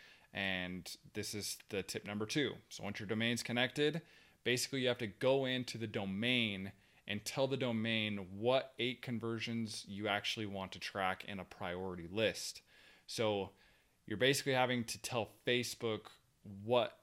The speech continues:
conversions you want to track of the top eight. So with that being said, in my own personal situation,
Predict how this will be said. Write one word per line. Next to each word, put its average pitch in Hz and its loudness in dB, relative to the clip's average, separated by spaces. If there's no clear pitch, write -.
conversions 117 -4
you 104 -4
want 104 -2
to 98 -4
track 117 2
of 101 -6
the 104 -4
top 92 -2
eight. - -2
So 117 2
with 113 0
that 143 6
being 147 0
said, 143 4
in 107 -2
my 120 2
own 131 -4
personal 131 -2
situation, 117 0